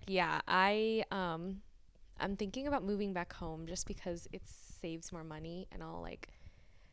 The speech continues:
have more money that way. But it is really sucky 'cause I'm like, I don't wanna have my friends stop asking me to hang out and stuff like that just because I'm never free. And it's like, okay, but my commute is, like, an hour and a half.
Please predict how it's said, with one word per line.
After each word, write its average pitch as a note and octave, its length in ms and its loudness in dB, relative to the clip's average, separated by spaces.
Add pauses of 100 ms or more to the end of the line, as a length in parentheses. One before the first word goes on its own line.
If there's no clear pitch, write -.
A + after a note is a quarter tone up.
(180)
have G#3+ 220 2
more G3+ 160 2
money B3+ 240 2
that D#4 180 2
way. D4+ 220 4
But B3 340 6 (1120)
it B3+ 160 8
is C#4 640 6
really A#3 400 6
sucky A#3 560 4
'cause A#3 160 4
I'm G3+ 160 6
like, G#3+ 260 4
I G3 120 6
don't C#4 160 4
wanna C#4 420 4 (260)
have B3 160 4
my A#3 120 6
friends G3+ 520 2
stop F3+ 460 4
asking C4 420 2
me C4+ 140 2
to C4+ 80 4
hang C4 220 0
out C4 160 0
and C4+ 100 -4
stuff - 220 -4
like C4+ 120 -4
that A#3+ 200 2
just - 160 -2
because A3+ 240 0
I'm G3 180 0
never F#3 380 0
free. F#3+ 580 -2 (420)
And F#3+ 720 4
it's - 200 -6
like, A3 200 -2
okay, A#3 200 -2
but G#3 160 -4
my G#3+ 100 -2
commute G3+ 320 -4
is, F4+ 160 -2
like, C4+ 140 -2
an G3+ 180 -6
hour E3 420 -4
and D#3+ 120 -8
a D#3 40 -8
half. E3+ 360 -10